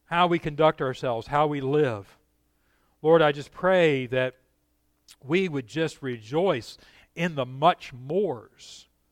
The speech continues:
that you have provided for us. What a privilege.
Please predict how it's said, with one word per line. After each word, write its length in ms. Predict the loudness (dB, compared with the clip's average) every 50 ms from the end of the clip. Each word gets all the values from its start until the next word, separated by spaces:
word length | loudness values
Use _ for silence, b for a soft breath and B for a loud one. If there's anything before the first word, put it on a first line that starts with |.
| _ _ _ _ _ _ _ _ _ _ _
that 240 | -8 -8 -8 -8 -8
you 140 | -6 -4 -2
have 200 | -2 -4 -4 -4
provided 600 | -8 -8 -4 -2 0 0 0 0 -2 -6 -10 -12
for 320 | _ -6 -6 -4 -4 -6
us. 400 | -8 -12 -18 -20 -20 -20 -20 _ _ _ _ _ _ _ _ _ _ _ _ _ _ _ _ _ _ _ _ _ _ _ _ _ _
What 320 | 2 4 4 4 2 -2
a 180 | -4 -4 -4 -4
privilege. 1000 | -6 -10 -12 -6 -4 -2 -2 -2 -4 -6 -6 -6 -8 -10 -14 -20 -20 -20 -20